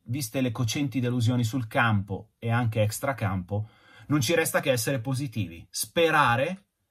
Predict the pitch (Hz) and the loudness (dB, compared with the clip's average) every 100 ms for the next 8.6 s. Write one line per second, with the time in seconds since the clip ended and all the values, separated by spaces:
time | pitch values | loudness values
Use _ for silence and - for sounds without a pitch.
0 | _ 113 110 143 113 165 110 95 117 135 | _ -8 0 0 0 0 0 2 0 -4
1 | _ _ 117 123 123 123 127 123 98 - | _ _ 0 2 4 2 0 -2 -4 -6
2 | - 98 107 _ - 123 113 110 113 110 | -8 -8 -10 _ -2 0 0 0 2 4
3 | 110 90 78 - - - 185 277 277 - | 2 0 -8 -16 -16 -6 -2 -2 -4 -10
4 | - 117 117 110 107 101 90 - 65 - | -4 2 2 2 -2 -4 -8 -12 -16 -20
5 | _ 120 127 147 123 107 113 131 127 131 | _ 0 2 4 4 2 -2 -4 0 0
6 | 123 147 143 151 143 143 139 127 120 107 | -2 -2 -4 -2 0 0 2 2 2 2
7 | 113 110 - _ 120 139 131 120 110 113 | 0 -2 -10 _ 2 4 4 4 2 2
8 | 101 101 90 92 101 113 | 2 0 -2 -2 0 -2